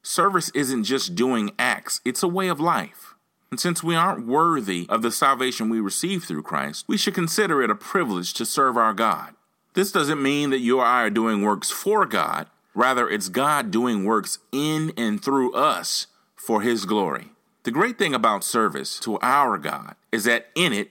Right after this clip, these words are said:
sexism, racism, classism, none of those exist. So whether young or old, rich or poor, black or white, male or female, there's work for you to do.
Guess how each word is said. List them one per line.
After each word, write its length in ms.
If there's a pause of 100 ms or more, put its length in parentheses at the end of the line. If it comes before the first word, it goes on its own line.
(140)
sexism, 920 (200)
racism, 800 (200)
classism, 840 (520)
none 260
of 60
those 200
exist. 600 (580)
So 120
whether 220
young 440
or 180
old, 500
rich 560
or 100
poor, 540 (220)
black 400
or 100
white, 500
male 400
or 140
female, 640 (160)
there's 260
work 260
for 120
you 200
to 100
do. 300